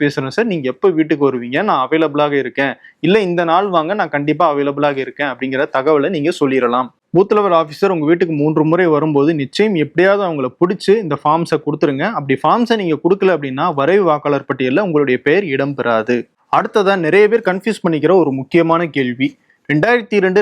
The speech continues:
ரெண்டாயிரத்தி ஐந்துல நாங்க வேற ஒரு அட்ரஸ்ல இருந்தோம், அந்த அட்ரஸ்ல இப்ப இருந்தா மட்டும்தான் இந்த எனுமரேஷன் ஃபார்ம்ல எங்களால அந்த டீட்டெயிலை கொடுக்க முடியுமா?" அப்படின்னு நிறைய பேர் கேக்குறாங்க. இல்லை, ரெண்டாயிரத்தி இரண்டு,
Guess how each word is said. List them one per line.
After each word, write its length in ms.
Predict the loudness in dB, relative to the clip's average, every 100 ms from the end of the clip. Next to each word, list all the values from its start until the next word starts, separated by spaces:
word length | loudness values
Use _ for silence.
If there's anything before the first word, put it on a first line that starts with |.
| 2
ரெண்டாயிரத்தி 380 | 0 0 -2 -2
ஐந்துல 300 | 0 0 0
நாங்க 200 | 0 0 2 4
வேற 120 | 4 4
ஒரு 100 | 4
அட்ரஸ்ல 400 | 2 -4 0 -2
இருந்தோம், 320 | 0 -4 -4 -6 _ _ -4
அந்த 320 | 0 2 4 4
அட்ரஸ்ல 480 | 2 2 0 0 0 0
இப்ப 220 | 0 2 4
இருந்தா 220 | 4 0 2
மட்டும்தான் 580 | 0 0 -2 0 0 0
இந்த 140 | 0 0
எனுமரேஷன் 460 | 2 2 0 0 -6
ஃபார்ம்ல 380 | -4 -2 -2 0 -2
எங்களால 380 | 0 0 0 0
அந்த 120 | -2 -2
டீட்டெயிலை 320 | 0 2 2 0
கொடுக்க 240 | -2 0 -2
முடியுமா?" 380 | 0 -2 0 0
அப்படின்னு 300 | -2 -4 -2 0
நிறைய 200 | 2 0 0
பேர் 140 | -2 -2
கேக்குறாங்க. 420 | -4 -4 -8 -2 -2 -2 _ _ _
இல்லை, 500 | 0 2 2 2 2 0 -4 _ _ -4
ரெண்டாயிரத்தி 400 | 0 0 0 0
இரண்டு, 200 | 2 2